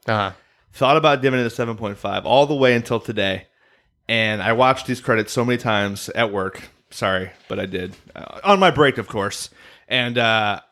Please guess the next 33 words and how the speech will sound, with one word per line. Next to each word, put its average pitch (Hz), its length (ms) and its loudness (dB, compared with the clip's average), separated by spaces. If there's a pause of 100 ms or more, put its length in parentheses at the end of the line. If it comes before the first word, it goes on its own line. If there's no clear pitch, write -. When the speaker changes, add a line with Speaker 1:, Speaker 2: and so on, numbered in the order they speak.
(140)
Speaker 2:
I 127 420 2
just 135 240 -4
liked 131 260 0
them 139 140 -2
a 123 40 -4
little 123 220 -2
bit 135 140 -2
more 131 340 0
each 123 240 -6
time. 131 440 -2 (420)
The 135 180 -4
open, 135 280 -2
I, 139 160 4
I 139 120 2
watched 139 340 2
the 139 60 -2
opening 151 680 -4
just 120 340 -6 (680)
fucking 139 360 -4
a 117 80 -2
hundred 135 320 -4
times. 98 540 0 (420)
And 110 480 2 (320)
that 107 240 0
opening 151 380 0
intro 139 360 2
music 120 760 2
with - 200 -14
the - 60 -20
piano 110 460 0
and 107 100 -2
the 101 60 -2
choo-choos 127 680 -2